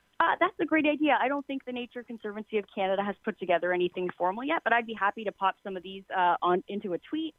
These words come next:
My, my, uh, handle's at Nature Fergs, and, uh, maybe we could share it around and just get some of these ideas floating around out there, which would be good. They're good for education and just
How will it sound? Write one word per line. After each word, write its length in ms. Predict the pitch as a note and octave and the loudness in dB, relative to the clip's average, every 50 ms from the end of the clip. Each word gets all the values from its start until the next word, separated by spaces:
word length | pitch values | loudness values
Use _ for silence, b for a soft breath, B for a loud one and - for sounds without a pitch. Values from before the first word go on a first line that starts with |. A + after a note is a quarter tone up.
| _ | _
My, 240 | - F#3 F3 F3 F3 E3+ E3+ - | -4 0 0 0 0 -2 -4 -6
my, 260 | E3+ E3 D#3+ D#3+ D#3+ | -6 -4 -4 -4 -2
uh, 180 | D#3 D#3 D#3 D#3+ | -2 -2 -2 -2
handle's 380 | F3 E3+ E3 E3 E3 E3+ E3 - - | -2 -2 0 0 0 -2 -2 -2 0
at 220 | D3+ D3+ D#3 - - | 2 2 2 2 2
Nature 440 | E3 D#3+ D#3 E3 - - E3 D#3+ - - | 2 2 2 2 0 -2 -2 -4 0 2
Fergs, 300 | - G#3 A#3 B3 B3 A#3 - B B B B B B C4+ | 2 2 2 2 0 -4 -8 B B B B B B 0
and, 480 | - F#3 F#3 F3+ F3 F3 E3+ F3 D#3+ E3+ | 2 4 4 4 4 4 2 0 0 0
uh, 260 | E3 D#3+ D#3+ D#3+ D#3 - | 0 2 2 0 0 0
maybe 220 | D#3 E3+ E3 - | 2 2 2 2
we 80 | D#3+ D#3 | 0 -2
could 160 | - F#3 - - - | -2 -4 -6 -4 0
share 140 | F3+ F3 F3 | 0 2 2
it 60 | F#3+ | 2
around 300 | G3+ A#3 C#4 C#4+ C#4 C4+ | 0 0 2 2 2 4
and 160 | G#3 G3+ G3 | 2 2 2
just 160 | - F#3+ E3+ | 0 0 0
get 140 | - F3 - - | 2 2 2 2
some 100 | - E3 | 2 2
of 80 | D#3 D3 | 2 2
these 140 | D3+ D#3 D3 | 2 2 2
ideas 300 | D3+ D3+ C#3 D#3 D#3 D3+ D3+ B B B B B B - - | 0 0 0 0 -2 -2 -4 B B B B B B -2 2
floating 300 | G3 F#3+ F#3 F3+ F3 E3+ | 4 4 6 6 4 4
around 240 | E3 E3 D#3 D#3 D3+ | 4 4 2 2 0
out 120 | D3 - | -2 0
there, 160 | - D3 D3 F3 | 0 0 0 0
which 100 | G3 - | 0 -2
would 120 | C#4 C4 | 0 0
be 100 | C4+ D#4+ D4+ | 0 2 2
good. 180 | - - F3 D#3+ | 2 2 2 2
They're 100 | - - | 0 0
good 160 | - F3+ F3 - | 0 -2 -2 -2
for 280 | - F3 E3+ E3+ E3+ - F3+ | -4 -2 -2 -2 0 0 -2
education 580 | G3 F3 F3+ E3+ - G#3 G3 G3 - G3 F#3 | -2 -2 -4 -4 -2 -2 -2 -2 -2 0 2
and 160 | F3 E3+ D#3+ | 2 2 2
just 160 | - F3 D#3+ | 0 -2 -4